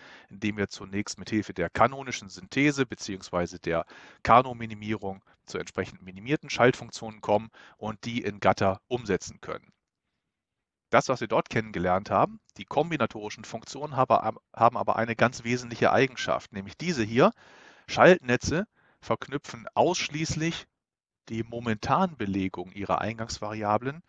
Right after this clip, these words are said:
zu einem oder mehreren Ausgangswerten. Schaltnetze enthalten niemals Rückkopplungspfade und enthalten auch keine Speicherfunktion für Zustände aus die Ver-, aus der Vergangenheit. Also ein Schaltnetz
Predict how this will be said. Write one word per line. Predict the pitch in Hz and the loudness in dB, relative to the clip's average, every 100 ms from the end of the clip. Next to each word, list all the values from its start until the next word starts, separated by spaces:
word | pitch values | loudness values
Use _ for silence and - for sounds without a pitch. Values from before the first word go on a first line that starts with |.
| _ - _ | _ -20 _
zu | - | -4
einem | - 107 123 | 0 0 0
oder | 113 110 | -4 -6
mehreren | 104 107 107 98 | -2 -2 -2 -2
Ausgangswerten. | - 104 - 85 - - 78 - - _ _ _ _ _ _ _ _ _ _ _ | -4 -4 -6 -10 -10 -6 -4 -4 -10 _ _ _ _ _ _ _ _ _ _ _
Schaltnetze | - 120 - 127 - - | 2 2 4 -2 -4 -6
enthalten | 104 - 113 120 101 | -6 2 4 4 -2
niemals | 107 147 143 107 - | -14 -8 0 0 0
Rückkopplungspfade | 127 - - 107 - 95 - - 85 90 139 - _ _ _ _ _ _ | -4 -6 -2 -2 -4 -14 -6 2 2 2 -2 -6 _ _ _ _ _ _
und | 104 110 - - _ _ _ _ _ | -6 -6 -12 -20 _ _ _ _ _
enthalten | 107 104 117 139 - | -6 2 4 4 0
auch | 95 - | -8 0
keine | 127 151 156 | 4 4 4
Speicherfunktion | - - 131 156 131 - 110 - 113 117 123 | 0 2 2 2 -2 -4 -16 -14 -10 -12 -12
für | - 117 117 117 117 - _ | -16 -8 2 4 2 -2 _
Zustände | - - 135 - 110 113 107 | -18 -16 -12 -6 -6 -6 -8
aus | 101 - | -8 -10
die | 113 | -4
Ver-, | 104 107 | -2 -2
aus | 104 - | -6 -8
der | |
Vergangenheit. | - 104 113 127 90 73 64 - _ _ _ - - | 0 4 4 4 -2 -2 -2 -8 _ _ _ -20 -10
Also | 90 | -8
ein | 82 90 | -6 0
Schaltnetz | 104 131 147 165 - | 4 4 4 0 -2